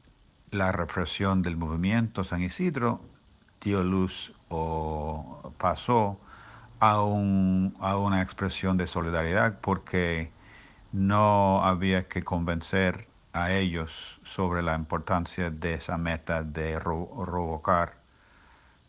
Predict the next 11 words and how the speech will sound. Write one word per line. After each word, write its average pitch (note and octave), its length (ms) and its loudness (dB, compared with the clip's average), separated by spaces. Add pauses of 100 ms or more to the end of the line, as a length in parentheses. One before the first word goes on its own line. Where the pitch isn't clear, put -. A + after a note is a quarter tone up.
revocar, F#2 760 2
eh, F2+ 440 -6
esa E2+ 200 -4
ley. F2 300 0 (840)
También D3+ 720 2
hay A2 140 4
que A2 160 2
recordar G#2 560 2
que F2+ 380 2
en F2 100 0
marzo, A2 680 2